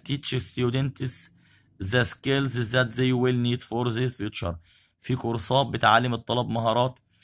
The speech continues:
كيف يستخدم حاجة في المستقبل. يبقى لا يجب أن عندنا مجموعة كلمات وتستخدم كل كلمة في جملة. يبقى عارف يعني إيه تكنيكال،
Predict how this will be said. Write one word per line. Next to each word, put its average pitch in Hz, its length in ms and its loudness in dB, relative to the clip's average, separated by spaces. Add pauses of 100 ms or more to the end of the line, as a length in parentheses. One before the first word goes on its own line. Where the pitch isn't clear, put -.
(240)
كيف 127 320 2
يستخدم 113 600 0
حاجة 120 120 -2
في 123 60 -4
المستقبل. 90 500 -4 (420)
يبقى 113 240 -2
لا 135 200 4
يجب 147 260 -2
أن 117 100 -2
عندنا 110 380 2
مجموعة 120 340 2
كلمات 117 680 0 (320)
وتستخدم 123 640 2
كل 120 380 2
كلمة 127 400 0
في 117 80 -2
جملة. 98 440 -2 (280)
يبقى 123 260 4
عارف 131 220 2
يعني 117 240 2
إيه 127 120 -2
تكنيكال، 98 680 -4